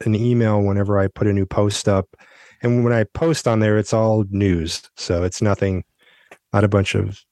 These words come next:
superfluous stuff. It's when special features or a new title's been announced. Um, when there's a special deal on something, I'll put it on there through whatever distributor. Anyway, that's a very long-winded way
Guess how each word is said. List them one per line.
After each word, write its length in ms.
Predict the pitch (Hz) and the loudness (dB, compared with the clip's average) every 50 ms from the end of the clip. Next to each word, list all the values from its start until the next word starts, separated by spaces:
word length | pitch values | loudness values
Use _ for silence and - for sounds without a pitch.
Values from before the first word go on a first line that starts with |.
| _ - | _ -14
superfluous 560 | - - 107 - 107 95 85 - 92 92 - | -10 -8 -4 -2 0 0 0 0 -2 -2 -2
stuff. 400 | - - - 92 85 85 - - | 0 0 2 2 0 0 -2 -4
It's 280 | 98 - - - - - | -4 -4 -4 -6 -8 -6
when 480 | - 110 110 107 101 101 101 95 104 104 | -4 0 2 4 4 4 2 2 0 -2
special 400 | - - - 117 101 - - 98 | -2 -2 -2 -2 -2 -2 -2 -4
features 500 | - - 135 127 - 127 127 120 113 104 | -2 -2 -2 0 0 0 0 0 0 0
or 80 | 107 101 | 0 0
a 60 | 95 | 0
new 160 | 98 104 98 | 0 -2 -2
title's 420 | - - - 117 117 117 113 110 | -2 -2 0 0 2 2 0 0
been 160 | 104 110 110 110 | 0 0 0 2
announced. 580 | 104 107 104 104 104 104 107 110 - - _ _ _ _ _ _ _ _ _ _ _ _ _ _ - | 2 2 2 2 0 0 -2 -4 -8 -14 _ _ _ _ _ _ _ _ _ _ _ _ _ _ -6
Um, 400 | 107 101 98 95 92 92 90 - | -4 -2 -2 -2 -2 -4 -6 -4
when 120 | 113 117 110 | -2 0 0
there's 140 | 110 104 | 2 0
a 60 | 104 95 | 0 -2
special 340 | - - 107 95 - 104 | -2 -2 -2 0 0 -2
deal 340 | 98 92 101 98 98 101 104 | -2 0 0 0 2 2 2
on 140 | 101 104 101 | 2 0 0
something, 340 | - - 104 95 - 101 101 | 0 -2 -2 -2 -2 -2 -4
I'll 80 | 101 | -4
put 180 | 98 - - 104 | -4 -4 -2 0
it 60 | 104 | 0
on 220 | 101 101 101 101 98 | 0 0 -2 -2 -2
there 140 | 98 98 | -2 -4
through 200 | 104 - - 104 101 | -4 -4 -4 -2 0
whatever 280 | 98 98 98 98 107 | 0 0 0 0 -2
distributor. 580 | 104 104 107 107 - - 113 107 110 107 107 110 - | -2 -4 -4 -6 -4 -2 -2 -2 -2 -2 -4 -4 -2
Anyway, 340 | 131 123 113 104 98 95 98 | 0 0 0 0 0 0 -2
that's 220 | 101 101 - - | -2 -4 -4 -4
a 20 | |
very 220 | 104 101 107 101 98 | -2 0 0 0 0
long-winded 640 | 104 107 113 131 143 151 147 147 139 135 131 117 113 | -2 -2 0 0 2 2 2 2 2 2 0 0 0
way 400 | 113 110 117 113 113 117 120 | 0 0 2 2 2 2 0